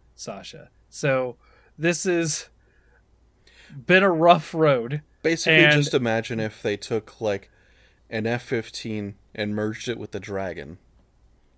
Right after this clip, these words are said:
Speaker 2: That's basically
Speaker 1: Yes,
Speaker 2: what a Valstrax
Speaker 1: yeah.
Speaker 2: is. It's a jet dragon. Uh, it combines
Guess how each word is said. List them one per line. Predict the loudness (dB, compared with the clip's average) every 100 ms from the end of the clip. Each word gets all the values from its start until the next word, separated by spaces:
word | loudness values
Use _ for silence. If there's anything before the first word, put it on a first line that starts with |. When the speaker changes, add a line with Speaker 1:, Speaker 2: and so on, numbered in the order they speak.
| _
Speaker 2:
That's | 0 0
basically | -2 -2 2
Speaker 1:
Yes, | 2
Speaker 2:
what | 2 0
a |
Valstrax | -4 -4 -4 -6 -8
Speaker 1:
yeah. | -12
Speaker 2:
is. | -10
It's | -10 -8
a | -6
jet | -4 -6
dragon. | -4 -2 -2 -6 -10 -20 -20 -20 -14 -8
Uh, | -6 -4
it | -4 -4
combines | -6 -4 -2 0 -2 -6 -10